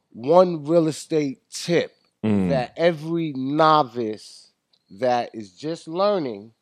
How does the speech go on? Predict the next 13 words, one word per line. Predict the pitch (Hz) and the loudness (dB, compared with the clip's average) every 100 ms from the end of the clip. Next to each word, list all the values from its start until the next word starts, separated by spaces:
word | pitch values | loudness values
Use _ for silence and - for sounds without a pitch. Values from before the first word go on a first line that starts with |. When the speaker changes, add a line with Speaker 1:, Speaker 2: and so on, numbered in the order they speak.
| _ 107 | _ -10
Speaker 2:
Okay. | 95 95 90 - | -8 -8 -10 -10
Speaker 1:
and | 113 | -8
haven't | 151 151 131 143 117 | -2 -2 -2 -6 -10
acquired | - 156 147 143 135 120 | -10 -2 0 0 -2 -4
their | 120 | -10
Speaker 2:
I | - | -10
Speaker 1:
first | 151 156 165 | -8 -8 -6
Speaker 2:
got | 170 | -4
it. | 165 | -2
Speaker 1:
property | 165 151 131 - - 117 107 - _ _ _ _ _ _ | -2 -4 -8 -20 -16 -14 -14 -18 _ _ _ _ _ _
Speaker 2:
Mm-hmm. | 98 101 120 135 - _ | -12 -10 -10 -12 -16 _
Speaker 1:
should | - - 147 131 117 123 | -16 -8 -4 -4 -6 -4
know. | 131 131 87 | 0 0 -2